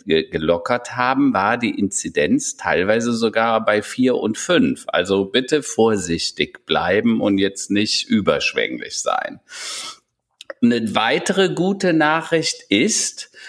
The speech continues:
noch nie wurde so viel Geld aus den U S A in deutsche Start-ups investiert. Aktuell, äh, haben wir zwei Start-ups, Celonis und Flixbus. Äh, Celonis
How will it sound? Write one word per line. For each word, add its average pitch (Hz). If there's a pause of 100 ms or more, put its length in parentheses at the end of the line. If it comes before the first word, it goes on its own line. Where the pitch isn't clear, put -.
(240)
noch 110
nie 175
wurde 151
so 113
viel 170
Geld 160
aus 127
den 113
U 110
S 95
A 127
in 117
deutsche 135
Start-ups -
investiert. 92
Aktuell, 151 (300)
äh, 123
haben 139
wir 127
zwei 127
Start-ups, 131
Celonis 127
und 113
Flixbus. - (380)
Äh, 123
Celonis 151